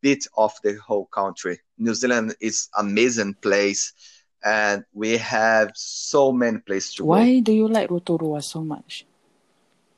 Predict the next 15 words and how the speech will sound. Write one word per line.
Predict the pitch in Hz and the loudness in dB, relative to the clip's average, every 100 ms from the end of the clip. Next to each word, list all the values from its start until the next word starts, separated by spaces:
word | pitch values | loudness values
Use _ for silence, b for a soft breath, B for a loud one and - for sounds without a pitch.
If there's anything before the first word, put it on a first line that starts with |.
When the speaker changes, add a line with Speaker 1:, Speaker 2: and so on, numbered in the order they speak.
| _ _ _ _ - _ _ _ _ _ _ _ _ _ - | _ _ _ _ -20 _ _ _ _ _ _ _ _ _ -4
Speaker 1:
Um, | 196 220 233 233 233 233 233 240 226 B B B B B B B _ _ _ _ _ _ _ _ _ - | 2 4 6 6 6 6 4 2 -2 B B B B B B B _ _ _ _ _ _ _ _ _ -2
I, | 196 247 185 | 2 2 4
I | 226 262 | 2 0
think | - 220 196 | -4 -6 0
that | 190 160 | 0 4
Rotorua | 165 160 151 | 2 2 0
is | 147 | 0
a | - | -2
quite | - 120 127 | -2 2 2
different | 131 - 156 165 | 0 -4 -6 -4
city. | - 156 160 208 - b b b b - | -4 0 0 -2 -6 b b b b -2
Uh, | 127 127 | 2 2
first | 120 - 156 170 | 2 2 2 2
of | - 147 139 - - | -2 2 2 0 2
all, | 127 120 - - | 4 4 2 -6